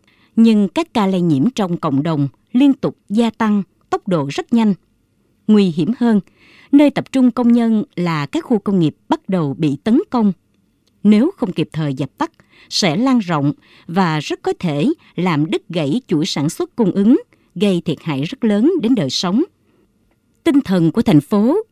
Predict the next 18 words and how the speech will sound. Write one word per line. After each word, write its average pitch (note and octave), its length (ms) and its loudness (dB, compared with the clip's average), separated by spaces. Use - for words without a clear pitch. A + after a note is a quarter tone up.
cũng G#3+ 260 4
như G3+ 220 4
cả D#3 180 -2
nước C4 200 2
lúc E4 180 -2
này D3+ 300 4
vẫn F3 240 2
là F3 400 2
thần D#3+ 240 4
tốc - 300 -2
truy G#3 160 4
vết, A#3 240 0
xét - 320 -2
nghiệm D3+ 300 6
nhanh, A#3+ 200 6
phát - 260 -4
hiện D3+ 200 2
kịp - 200 0